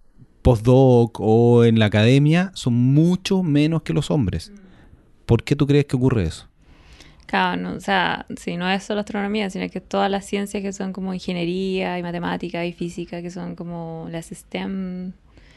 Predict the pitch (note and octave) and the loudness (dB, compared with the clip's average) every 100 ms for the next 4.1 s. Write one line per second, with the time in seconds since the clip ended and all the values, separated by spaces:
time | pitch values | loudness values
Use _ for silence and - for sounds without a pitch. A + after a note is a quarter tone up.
0 | - - - - - - - - F#3+ F#3+ | -20 -20 -20 -20 -20 -20 -16 0 2 4
1 | F#3+ F#3 F3+ - - F#3+ A3 A3 C4 A#3+ | 2 0 -2 -2 -2 2 4 6 4 2
2 | G3+ G3+ - G#3+ G#3 G3+ G3 G3 G3 F#3+ | -2 -4 -4 -4 0 2 2 0 -2 -4
3 | - - - - _ _ - B3 - G3 | -8 -20 -20 -20 _ _ -8 -6 -4 -4